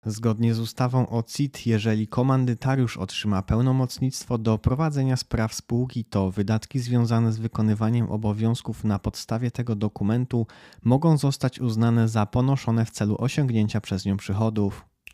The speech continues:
Obowiązek podatkowy rozliczenia vat od udzielenia licencji pozostaje z chwilą wykonania usługi,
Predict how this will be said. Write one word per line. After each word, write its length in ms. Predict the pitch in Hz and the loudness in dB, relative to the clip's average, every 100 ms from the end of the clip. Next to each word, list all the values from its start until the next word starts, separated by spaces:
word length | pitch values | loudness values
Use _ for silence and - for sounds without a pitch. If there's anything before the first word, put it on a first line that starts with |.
| _ _ _ _ _ - | _ _ _ _ _ -2
Obowiązek 680 | 123 117 123 147 147 143 - | 0 2 4 4 4 2 -2
podatkowy 720 | 143 131 123 - 160 147 135 | 0 0 0 -2 -2 0 2
rozliczenia 640 | 120 107 110 - 120 113 | 2 0 -2 0 2 2
vat 380 | 107 117 120 - - | 2 0 0 -2 -6
od 260 | 123 110 107 | -2 -2 -2
udzielenia 540 | 135 139 147 143 151 | -2 2 4 4 4
licencji 640 | 135 120 - 151 170 - 123 | 4 0 0 2 2 0 -4
pozostaje 520 | 104 101 - 110 104 | -2 -4 -4 -2 -2
z 60 | |
chwilą 420 | - - 117 120 113 | -4 -4 0 2 2
wykonania 640 | 117 - 117 117 120 113 | 0 0 2 4 4 2
usługi, 600 | 110 - 139 139 127 120 | -2 -4 -4 -2 -2 -4